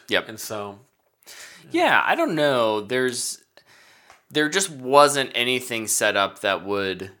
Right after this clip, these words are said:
Speaker 1: have made me believe that Loki could have outsmarted Odin.
Speaker 2: Yeah.
Speaker 1: Like, that's
Speaker 2: Well,
Speaker 1: one of
Speaker 2: and
Speaker 1: those weird threads that's not really ever brought up, even in the future. There's just
Speaker 2: Yeah.
Speaker 1: kind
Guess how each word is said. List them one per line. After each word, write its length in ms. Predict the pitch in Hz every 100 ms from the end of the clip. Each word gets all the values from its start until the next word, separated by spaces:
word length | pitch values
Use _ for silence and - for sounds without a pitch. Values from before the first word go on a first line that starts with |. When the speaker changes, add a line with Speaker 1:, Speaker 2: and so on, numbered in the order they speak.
| _ _ _ _ _
Speaker 1:
have 340 | _ - 117 98
made 320 | 110 123 135
me 200 | 120 117
believe 640 | 110 104 98 101 98 85 85
that 300 | 90 87 - _ _ _
Loki 640 | 117 117 113 117 - 110 104
could 240 | - 95
have 500 | 98 90 85 85 - _ -
outsmarted 1120 | 90 101 - - 107 101 98 95 90 87 85 _ -
Odin. 580 | 67 64 - 50 58 104 _ -
Speaker 2:
Yeah. 420 | 123 110 104 101 - _ _ _ -
Speaker 1:
Like, 320 | 180 180 123 131
that's 320 | 170 170 180 185
Speaker 2:
Well, 80 | 202
Speaker 1:
one 80 |
of 60 | 196
Speaker 2:
and 80 | 208
Speaker 1:
those 160 | 156
weird 320 | 135 147 156 135
threads 460 | 123 123 123 123
that's 200 | 120 113
not 300 | 127 127 90
really 380 | 117 123 123 117
ever 400 | - 127 160 135
brought 260 | 117 104 101
up, 160 | 98
even 360 | 117 117 110 110
in 120 | 101
the 80 | 98
future. 500 | - - 147 139 110
There's 200 | 104 101
just 240 | 135 113
Speaker 2:
Yeah. 60 | 101
Speaker 1:
kind 120 | 147